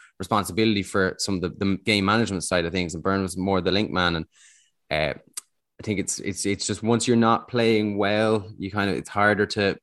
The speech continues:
to grow into it. But, you know, all in all, the result was probably fine for them. Uh, Northampton were always gonna have some sort of backlash 'cause they were absolutely cat the week before against Racing, and they're not gonna wanna do that two weeks in a row. People, like, you know, their fans are gonna be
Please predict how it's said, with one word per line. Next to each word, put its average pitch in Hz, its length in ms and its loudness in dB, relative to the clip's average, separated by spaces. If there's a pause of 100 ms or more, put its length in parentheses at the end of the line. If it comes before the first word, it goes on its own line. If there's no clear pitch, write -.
(120)
to - 80 -10
grow 104 300 4
into 143 340 6
it. 127 80 2 (140)
But, 101 240 0 (420)
you 104 80 -2
know, 101 60 4
all 117 160 8
in 104 100 6
all, 110 180 8
the 104 60 2
result 104 460 4
was 95 100 -4
probably 92 320 0
fine 101 460 2
for 101 320 0
them. 90 320 -2
Uh, 80 180 -2 (100)
Northampton 101 480 2
were 98 120 2
always 101 240 4
gonna 92 260 0
have 90 320 2 (400)
some 104 240 0
sort 98 160 0
of 82 80 -2
backlash 87 400 0
'cause 85 140 -6
they 87 80 -2
were 85 80 2
absolutely 87 340 -2
cat 95 340 -2
the 87 60 -10
week 85 160 -4
before 87 240 -4
against 82 180 -4
Racing, 90 360 0
and 80 100 -4
they're 98 80 0
not 85 220 0
gonna 90 180 -2
wanna 85 180 -2
do 87 140 -4
that 95 220 0
two 92 120 -4
weeks 85 220 -4
in 85 60 -4
a 82 60 -2
row. 78 200 -2
People, 82 300 -6
like, 78 160 -4
you 82 100 -2
know, 76 120 -6 (360)
their 87 100 0
fans 92 360 2
are - 20 -4
gonna 82 160 -2
be 78 240 -4